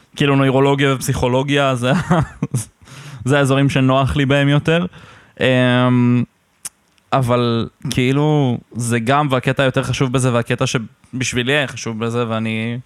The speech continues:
חוזר על עצמי לגבי זה, אבל זה פשוט ממש חשוב לי להגיד, אה, העובדה שזה מעוגן במבנה של המוח, ושכאילו יש לך M R Is ו-F M R Is שמציגים לך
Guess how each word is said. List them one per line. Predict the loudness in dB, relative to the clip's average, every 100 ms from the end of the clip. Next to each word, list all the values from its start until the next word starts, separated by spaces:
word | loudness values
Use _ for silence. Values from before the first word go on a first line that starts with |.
| -18 -20 -20 _
חוזר | -6 -2 0 2
על | 0
עצמי | 0 -4 -4 -6
לגבי | -4 -2 0 2
זה, | 2
אבל | 0 -2
זה |
פשוט | -6 -2
ממש | 0 2
חשוב | 0 0 0
לי | 0
להגיד, | 0 0 -2 -2 -4 -14 -20 -20 _ _ _ -2
אה, | 2 2 2
העובדה | 2 0 0 0 0
שזה | 0 -2 0
מעוגן | 0 -2 -2 0 0 -2
במבנה | -2 0 0 0
של | 0
המוח, | 0 2 2 0 -4 -10 -8 -6 -4 -6 -10 _ _ _ _ _
ושכאילו | -8 -6 -4 -2 -2
יש | 0
לך | -2 -2 -2
M | -2
R |
Is | 0 0 0
ו-F | -2 -2 -2
M |
R | -2 -2 -2
Is |
שמציגים | -4 -6 -6 -6 -6 -2 -2 -2
לך | -2 0